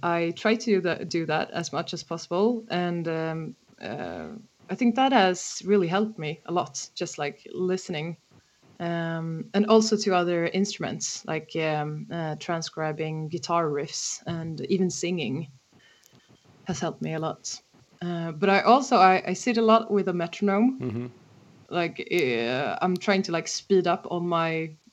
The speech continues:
Speaker 1: licks.
Speaker 2: Yeah.
Speaker 1: <laughs> Um, I do, like, uh, patterns, like, scale patterns
Speaker 2: Mm-hmm.
Speaker 1: a lot. Um, I, um, yeah, do some, like, chugging or,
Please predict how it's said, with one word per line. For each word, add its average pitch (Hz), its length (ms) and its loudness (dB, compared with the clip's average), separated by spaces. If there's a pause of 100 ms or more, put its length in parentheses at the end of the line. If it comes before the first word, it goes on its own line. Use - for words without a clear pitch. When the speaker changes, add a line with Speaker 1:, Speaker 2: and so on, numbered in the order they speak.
(200)
Speaker 1:
licks. 185 600 -4
Speaker 2:
Yeah. - 220 0
Speaker 1:
<laughs> 220 80 6 (1300)
Um, 170 640 -2
I 185 100 4
do, 180 320 2
like, 170 420 0
uh, 160 400 -2 (100)
patterns, 208 760 0
like, 156 200 -4
scale 180 480 0
patterns 196 840 -2
Speaker 2:
Mm-hmm. 104 240 -4
Speaker 1:
a 175 60 -2
lot. - 480 -4 (720)
Um, 160 960 -6 (760)
I, 170 340 -2
um, 160 420 -6
yeah, 165 220 -2 (360)
do 185 160 -2
some, 160 600 -6
like, 160 220 -8
chugging 185 600 0
or, 156 480 -4